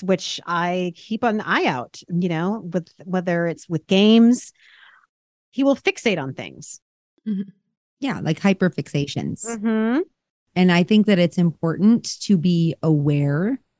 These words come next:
Speaker 3: of that. You know, if you're an individual who you feel may be struggling with alcohol, it's important to ask questions, you know,
Speaker 1: Mm-hmm.
Speaker 3: ask questions about your family history, ask questions about, I mean, I remember when I quit drinking, I literally asked myself, "Can I give up alcohol for the rest of my life?" And the fact that I said,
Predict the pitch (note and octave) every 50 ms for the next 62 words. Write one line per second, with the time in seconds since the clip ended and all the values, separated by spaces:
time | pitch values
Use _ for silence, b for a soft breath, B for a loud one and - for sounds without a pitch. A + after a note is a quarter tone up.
0 | _ _ _ _ _ - G#3+ A3+ G3+ G3+ A3+ A#3 B3 C#4 D#4+ E4+ - - - -
1 | G#3+ G3 F#3+ F3+ F#3+ G#3 - - F3+ F3 F3 F3 E3 D#3 E3 E3 E3 E3 D#3+ D#3
2 | E3 D#3 D#3 E3 D#3+ D#3+ D#3 C#3+ E3+ D#3+ D#3 D3+ D#3+ D3 - - - E3 D#3 D#3
3 | D#3 D3+ D#3+ D#3+ D#3+ D#3+ D3+ D#3 D#3 C#3+ D#3 D#3 D3 - - - C#3 C3 C3+ D3+
4 | D3+ D#3 D#3 D3+ D3+ C#3+ C#3 - D#3 C3+ F3 E3+ F3+ G3 F#3 - G#3 G3+ G3 -
5 | G#3+ A3 - A#3+ - C4+ - - A3+ A3+ - - - - G#3 G#3+ - - - -
6 | - - F3 - - - - - A#3 A#3 E3 D#3 D3+ E3 F#3 F#3 F#3 G3+ G#3 A3+
7 | - - A#3 A3+ - - A#3 A#3 F#3 F3+ E3+ D#3+ D3+ - D3+ D#3+ C#3+ - D#3 D3
8 | C#3+ D3 D3 D3+ C#3+ C#3 - - - C#3+ C#3+ C#3+ C#3+ D3+ E3 - - _ - F3+
9 | - - - F3 E3+ D3+ E3 D#3+ D#3 D3+ D3 D3+ - B B B B B B B
10 | B - G3+ G3+ G3 - - D#3+ F#3+ G#3+ A3+ G#3+ F#3+ E3 E3 D#3 D#3 D#3 D#3 D3+
11 | - - D#3 - C3+ D#3 D3+ D#3+ D#3 E3+ D#3 D3+ D3+ D3 D3+ D3+ D#3+ E3 D#3+ D#3+
12 | D#3+ D3+ D3 D3+ D3 - E3 D3+ D3 - - C#3 C#3 C3+ - _ - F3+ D#3+ D#3
13 | E3 F3 E3 E3+ E3 E3 - D#3 D3+ D3 - D#3 D#3 D3+ D3+ D#3+ D#3 D3+ C#3 D3+
14 | C#3+ D3 - - D#3 D3+ C#3+ C#3+ C#3+ C#3 C3+ C#3 - D3+ D3+ D#3 D3+ - - D#3
15 | D#3+ - - E3 D#3+ D#3+ D3+ - D#3 -